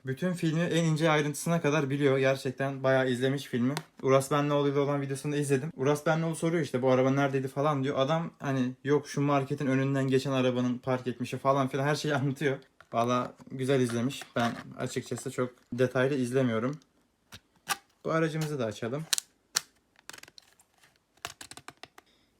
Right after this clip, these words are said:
Ya bak, bana herkes falçata hediye etti. Furkan abi sağ olsun hediye etti. Ee, başka internetten alışveriş yaptığım arkadaşlarım sağ olsunlar yine hediye etti. Kargo ile beraber gönderdiler. Hala falçata bulamıyorum ya.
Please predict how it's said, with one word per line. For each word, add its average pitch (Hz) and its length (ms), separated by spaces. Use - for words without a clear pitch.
Ya 135 220
bak, 123 220
bana 156 200
herkes 185 320
falçata 160 420
hediye 147 200
etti. 139 320
Furkan 139 300
abi 135 380
sağ 131 240
olsun 127 280
hediye 127 280
etti. 127 340
Ee, 117 200
başka 131 280
internetten 143 400
alışveriş 139 320
yaptığım 147 240
arkadaşlarım 139 680
sağ 139 320
olsunlar 123 500
yine 139 160
hediye 117 320
etti. 131 440
Kargo 123 300
ile 127 120
beraber 123 320
gönderdiler. 117 500
Hala 156 320
falçata 143 520
bulamıyorum 117 460
ya. 101 160